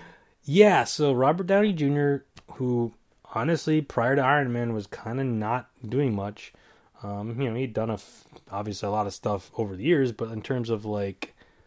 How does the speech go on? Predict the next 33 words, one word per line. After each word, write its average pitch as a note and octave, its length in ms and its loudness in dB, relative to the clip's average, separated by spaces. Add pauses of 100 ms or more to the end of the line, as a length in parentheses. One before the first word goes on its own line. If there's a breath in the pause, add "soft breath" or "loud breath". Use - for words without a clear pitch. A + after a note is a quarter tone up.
(260 soft breath)
um, G#2 760 -8 (1300)
recently, E3 840 -2 (680)
up - 140 -10
until D3+ 240 0
that D3 240 0
point, A2 300 -6
he, E3 320 0
you A#3+ 60 2
know, E3+ 220 2
had D#3 220 0
been D3 140 6
in C#3 160 2
a G#2+ 40 -6
few E3 420 -4
things C#3+ 720 0 (340)
that B2 220 0
were A#2+ 320 0 (160)
maybe A#2+ 260 0
not D3 180 0
great. D3+ 320 4
I C3 80 0
don't B2 220 0
really A#2 140 0
remember. G#2+ 360 -2 (640 loud breath)
Uh, G#2+ 60 -6
but A#2 100 -4
he B2 60 -2
wasn't C#3 260 2
exactly B2 460 2
the G#2+ 420 0 (360)
box A#2 380 -2
office, A2+ 560 0
uh, G2+ 220 -4